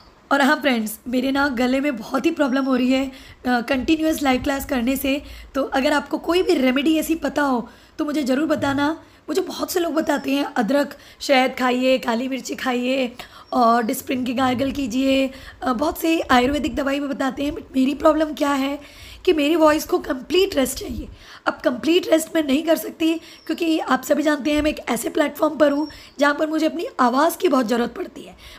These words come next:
भले ही मैं लाइव ना करूँ, मुझे वीडियोज़ में वॉइस ओवर करना है, मुझे अपनी लाइव क्लासेस में बोलना है।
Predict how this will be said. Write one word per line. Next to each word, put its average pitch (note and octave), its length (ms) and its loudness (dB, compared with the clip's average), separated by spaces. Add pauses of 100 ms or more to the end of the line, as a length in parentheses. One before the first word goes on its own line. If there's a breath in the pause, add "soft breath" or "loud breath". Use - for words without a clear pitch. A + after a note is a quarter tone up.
भले C#4+ 140 4
ही D#4 60 2
मैं E4 80 2
लाइव D4+ 260 4
ना D4+ 100 4
करूँ, D4+ 360 0 (220 loud breath)
मुझे A#3+ 160 0
वीडियोज़ B3 400 0
में D4+ 60 0
वॉइस C#4+ 320 0
ओवर C#4 160 0
करना C4+ 300 0
है, C4+ 160 0 (280 loud breath)
मुझे C#4+ 140 -2
अपनी C#4 180 -2
लाइव B3 240 -4
क्लासेस D#4+ 340 2
में D4 100 -2
बोलना C#4 320 0
है। C#4 300 0